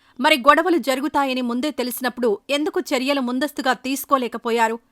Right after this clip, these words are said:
అధికారులదే బాధ్యత అంతా అంటూ వాళ్ళ మీదకే నెట్టేసి చేతులు దులిపేసుకొని కూర్చోవడం ఎంతవరకు కరెక్ట్ అంటూ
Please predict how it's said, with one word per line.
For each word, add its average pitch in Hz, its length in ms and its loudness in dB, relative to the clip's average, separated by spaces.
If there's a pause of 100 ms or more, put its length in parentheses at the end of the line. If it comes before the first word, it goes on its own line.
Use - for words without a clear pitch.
(320)
అధికారులదే 269 600 4
బాధ్యత 240 480 4
అంతా 269 320 4
అంటూ 247 440 2
వాళ్ళ 285 280 10
మీదకే 302 360 -2
నెట్టేసి 254 600 -4 (100)
చేతులు 277 280 2
దులిపేసుకొని 254 640 -4
కూర్చోవడం 247 640 -2 (340)
ఎంతవరకు 339 480 -2
కరెక్ట్ 247 380 -2
అంటూ 233 320 -2